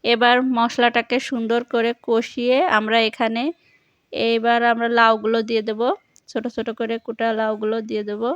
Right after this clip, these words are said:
দিয়ে লাউটা একটু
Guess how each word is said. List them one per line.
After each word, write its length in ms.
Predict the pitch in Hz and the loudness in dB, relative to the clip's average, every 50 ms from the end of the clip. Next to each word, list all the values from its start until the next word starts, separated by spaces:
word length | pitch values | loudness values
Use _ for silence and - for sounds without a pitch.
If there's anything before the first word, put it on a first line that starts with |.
| - _ _ _ _ _ _ _ _ _ _ _ _ _ _ _ _ _ _ _ _ _ _ _ _ _ _ _ _ _ _ _ _ _ _ _ _ _ - 247 | -6 _ _ _ _ _ _ _ _ _ _ _ _ _ _ _ _ _ _ _ _ _ _ _ _ _ _ _ _ _ _ _ _ _ _ _ _ _ -12 -6
দিয়ে 220 | 214 262 269 262 | -2 2 2 4
লাউটা 400 | 254 247 240 233 226 226 - - 247 | 4 6 6 6 4 4 2 2 0
একটু 360 | 240 247 _ _ - - | 0 0 _ _ -6 -4